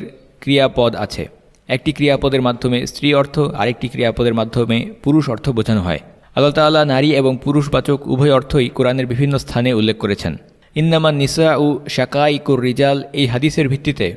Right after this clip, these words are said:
ইমাম খাত্তাবী রাহিমাহুল্লাহ তিনি বলেছেন, যদি কোনো কিছু পুরুষ ক্রিয়াবাচক অর্থেও ব্যবহার করা হয়, সাধারণভাবে সেটা নারীদের জন্য প্রযোজ্য, এটাই বোঝা যায়, যতক্ষণ না কোনো বিধান কোনো লিঙ্গের জন্য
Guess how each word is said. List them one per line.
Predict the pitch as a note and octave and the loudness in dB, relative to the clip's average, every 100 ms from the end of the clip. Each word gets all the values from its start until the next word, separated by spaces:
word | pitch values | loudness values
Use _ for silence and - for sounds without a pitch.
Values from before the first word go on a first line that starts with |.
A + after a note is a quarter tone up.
| - - _ _ | -10 -20 _ _
ইমাম | C3+ C#3 C3+ | -2 0 0
খাত্তাবী | C#3+ C#3 E3 D3+ | -4 0 2 2
রাহিমাহুল্লাহ | C#3 C#3 C#3 C3+ C3 | 2 2 2 2 0
তিনি | C3 A#2 | 0 0
বলেছেন, | A#2+ C#3 D3 C#3+ D3+ - - _ _ _ C3+ | 0 0 0 -2 -6 -14 -20 _ _ _ 0
যদি | D3 | 2
কোনো | D#3 D#3 D#3 | 4 2 2
কিছু | D#3 D#3+ | 0 -2
পুরুষ | - C#3+ D#3+ D3 | 0 2 2 2
ক্রিয়াবাচক | D#3 C#3 C3+ C#3 C3+ | 0 2 2 -2 0
অর্থেও | B2+ - D3+ | -2 0 0
ব্যবহার | B2 B2+ C3 | 2 2 2
করা | C3+ B2+ | 0 2
হয়, | A#2 F2+ - - - _ _ | 0 0 -4 -20 -20 _ _
সাধারণভাবে | - B2+ D3 D3 C#3 C#3 C3+ | -2 2 2 4 2 2 0
সেটা | C#3+ C3+ | -2 0
নারীদের | A#2 C3 C#3 C#3 | 2 2 2 2
জন্য | C#3 C#3 | 0 0
প্রযোজ্য, | - C3+ C#3 - A2 - | 0 2 2 2 0 0
এটাই | A#2 C3+ | 0 0
বোঝা | A2+ G#2 A2 | 0 0 0
যায়, | F#2 C#2+ - - - _ B2+ | -2 -4 -10 -20 -20 _ -2
যতক্ষণ | C#3 D#3 E3 | 0 0 0
না | D3+ C#3+ D#3+ - - - | 0 -2 -2 -12 -20 -4
কোনো | C#3 D3 | 0 2
বিধান | C#3 C#3 C#3+ | 2 2 2
কোনো | C#3 C3+ | 2 2
লিঙ্গের | B2+ B2+ C#3+ C#3+ | 2 2 2 2
জন্য | C#3 C3+ | 0 0